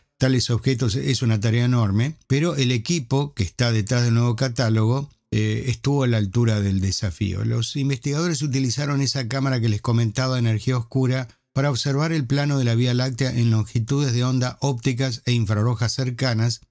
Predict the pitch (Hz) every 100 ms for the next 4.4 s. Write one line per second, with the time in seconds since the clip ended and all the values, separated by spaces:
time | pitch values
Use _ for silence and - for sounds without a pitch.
0 | _ 120 139 135 143 151 165 175 - 110
1 | 98 98 107 117 127 131 131 143 143 107
2 | 101 104 113 110 98 104 110 107 101 110
3 | 110 104 98 - 110 98 98 - 98 90
4 | 92 101 95 -